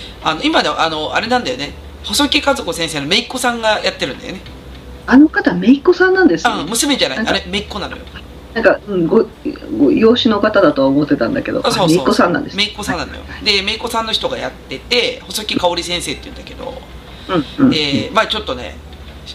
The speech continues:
Speaker 1: あの、久しぶりに自分のやつを調べてみたんですよ。なんかほら、
Speaker 2: はい。
Speaker 1: 話題にもならないじゃん、あんまり。なんかあの、
Speaker 2: うん。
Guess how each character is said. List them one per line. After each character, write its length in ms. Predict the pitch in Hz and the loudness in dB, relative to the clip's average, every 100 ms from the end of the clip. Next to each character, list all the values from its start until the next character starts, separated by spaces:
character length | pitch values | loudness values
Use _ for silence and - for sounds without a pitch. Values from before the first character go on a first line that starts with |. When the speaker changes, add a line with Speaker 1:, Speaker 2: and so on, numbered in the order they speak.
| - | -8
Speaker 1:
あ 100 | 147 | -4
の、 140 | 143 143 | -4 0
久 380 | 160 247 - | 2 2 2
し 100 | 285 | 0
ぶ 80 | 277 | 2
り 60 | 269 | 0
に 20 | |
自 160 | 226 226 | 0 0
分 220 | 233 226 | -2 -2
の 100 | 226 | 0
や 80 | 214 | 0
つ 80 | 151 | -2
を 40 | |
調 200 | - 170 | 0 0
べ 60 | 185 | 0
て 80 | |
み 80 | 131 | -8
た 60 | - | -8
ん 20 | |
で 60 | - | -12
す 80 | |
よ。 80 | - - - - - | -12 -14 -16 -12 -2
な 80 | 349 | 0
ん 40 | |
か 60 | 233 | 0
ほ 60 | |
ら、 60 | 139 | 0
Speaker 2:
は 160 | 165 | 2
い。 80 | 127 - - | 2 -2 0
Speaker 1:
話 140 | 208 | 2
題 160 | 466 523 | 4 4
に 60 | 392 | 4
も 80 | 180 | 2
な 80 | |
ら 100 | 180 | 2
な 80 | 185 | 0
い 80 | 131 | -4
じ 60 | 131 | -4
ゃ 60 | |
ん、 20 | |
あ 20 | 131 | -6
ん 40 | |
ま 60 | 120 | -6
り。 140 | 139 - | -10 -4
な 80 | 185 | -4
ん 40 | 185 | 0
か 100 | 147 | 0
あ 40 | |
の、 200 | 135 127 | 0 0
Speaker 2:
う 20 | |
ん。 60 | 175 | 0